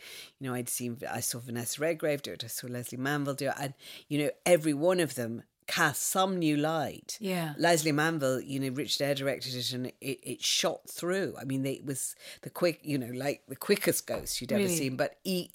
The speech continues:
Speaker 1: incredibly sort of claustrophobic and involving and engrossing. And then others have been more expansive. And it is always those different nuances. And sometimes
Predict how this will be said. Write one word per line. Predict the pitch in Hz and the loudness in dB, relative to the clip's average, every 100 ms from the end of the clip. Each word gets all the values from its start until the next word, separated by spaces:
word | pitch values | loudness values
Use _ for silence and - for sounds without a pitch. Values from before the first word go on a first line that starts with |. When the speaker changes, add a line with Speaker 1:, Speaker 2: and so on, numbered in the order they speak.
| - | -4
Speaker 1:
incredibly | 151 156 - 170 165 165 147 120 104 - - - - _ - | -4 -4 -2 4 4 4 -2 -4 -6 -10 -18 -20 -20 _ -8
sort | - 139 131 | -4 -4 -4
of | 135 - - _ | -6 -8 -18 _
claustrophobic | - 147 127 - - 135 131 131 123 - | -2 0 0 -2 -2 -2 0 -2 -2 -4
and | 123 123 120 - - _ | -4 -4 -6 -14 -20 _
involving | 117 127 - 170 165 160 139 139 123 92 | -8 -8 2 8 10 8 6 2 0 -4
and | 107 | -6
engrossing. | 107 107 151 151 139 - 113 110 - - - - - | -8 -2 4 4 4 0 -4 -8 -14 -20 -20 -20 -4
And | 135 | 0
then | 139 135 | 2 2
others | 131 131 120 | 2 0 -2
have | 113 | -4
been | 113 127 | -4 -2
more | 127 | -2
expansive. | 107 - 156 156 - 139 | -4 -4 -2 0 0 -2
And | 147 - - - | -2 -6 -18 -4
it | 214 214 | -2 4
is | 339 - | 4 4
always | 254 214 | 0 0
those | 190 175 | 0 0
different | - 226 - 160 | 2 2 2 -2
nuances. | 139 175 165 160 143 135 | 0 0 0 0 -2 -2
And | 139 156 | -2 0
sometimes | 175 170 160 151 139 139 | 2 2 2 2 2 -2